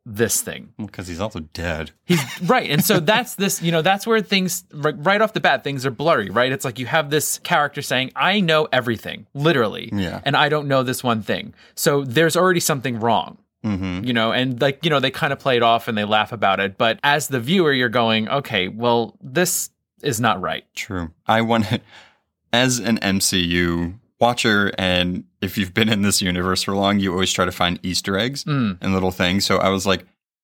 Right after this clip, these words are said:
Speaker 2: "Does that date mean something?" I was trying to look it up. I switched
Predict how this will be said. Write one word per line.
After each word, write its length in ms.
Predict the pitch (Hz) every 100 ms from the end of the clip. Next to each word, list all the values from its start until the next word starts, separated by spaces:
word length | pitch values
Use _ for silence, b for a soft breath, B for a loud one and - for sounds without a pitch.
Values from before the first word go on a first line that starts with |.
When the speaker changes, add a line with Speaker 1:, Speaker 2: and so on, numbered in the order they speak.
| _ _ _ _ _ -
Speaker 2:
"Does 280 | 127 -
that 240 | 320 359 -
date 240 | 175 175
mean 260 | 135 131 131
something?" 360 | 147 131 131
I 40 | 113
was 120 | 95
trying 180 | - 151
to 40 | 151
look 180 | 139
it 60 | 113
up. 240 | 101 98 -
I 140 | 98
switched 880 | 92 - - 113 117 - - - -